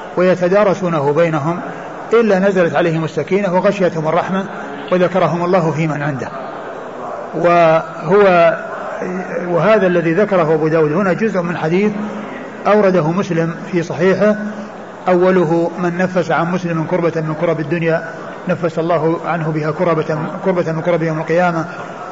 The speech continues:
ومن يسر على معسر يسر الله عليه في الدنيا والآخرة، ومن ستر مسلما ستره الله في الدنيا والآخرة، والله في عون العبد ما كان العبد في عون أخيه، ومن سلك طريقا يلتمسه فيه علما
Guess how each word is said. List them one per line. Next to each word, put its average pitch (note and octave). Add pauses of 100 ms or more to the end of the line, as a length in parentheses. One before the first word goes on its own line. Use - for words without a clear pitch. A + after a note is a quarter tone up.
ومن E3+
يسر F3
على E3
معسر E3
يسر D#3+
الله D#3+
عليه D#3+
في E3+
الدنيا E3
والآخرة، D#3+ (440)
ومن F3+
ستر F3
مسلما E3+
ستره E3
الله E3
في D3
الدنيا D#3+
والآخرة، E3 (480)
والله E3+
في E3
عون E3
العبد E3
ما E3
كان E3+
العبد D#3+
في D#3
عون D#3+
أخيه، F3 (420)
ومن E3+
سلك E3+
طريقا E3
يلتمسه E3
فيه D#3+
علما E3+